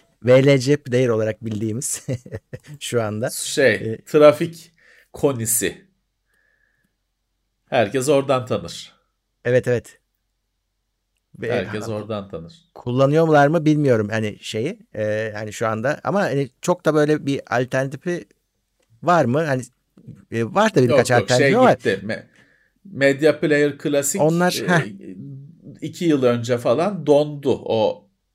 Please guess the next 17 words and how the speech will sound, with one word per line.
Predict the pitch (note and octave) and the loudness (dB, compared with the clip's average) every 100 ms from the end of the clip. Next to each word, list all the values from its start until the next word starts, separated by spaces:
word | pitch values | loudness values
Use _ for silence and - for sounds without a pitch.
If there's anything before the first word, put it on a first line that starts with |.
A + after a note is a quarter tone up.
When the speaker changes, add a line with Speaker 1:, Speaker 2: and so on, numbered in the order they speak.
| - | -2
Speaker 2:
bıraktılar | D3+ A2 - B2 A2 G2 | 2 2 -2 -4 -2 0
onu. | G2 D3 F3 - _ _ _ | -2 -2 -4 -8 _ _ _
Çalışıyor. | - D3 F3 - G#3 A#2+ | 0 0 0 0 -2 0
Ben | B2+ | -4
kullanıyorum. | B2+ D3 D#3+ E3 A2+ A2+ | -6 -8 -6 -4 -4 -4
Benim | A#2 A#2 | -4 -6
sistemde | B2+ - C3+ C3+ E3 | -12 -10 -10 -6 -4
o | D#3 | -4
yüklü | B2 D#3 | -4 -4
ama | A3+ D4 G#2 - - _ _ A2 | -4 -2 -6 -8 -20 _ _ -8
Speaker 1:
Ben | G#2 | 2
de. | E3+ | 4
Speaker 2:
yeni | F3 | 4
sürümü | F#3 E3 C#3+ C#3+ | 0 -2 -2 -4
falan | D3 D#3+ B3+ | 0 0 0
çıkmıyor. | - B3 - A2+ G#2 | -4 -6 -6 -2 0
Onlar | A#2+ | 2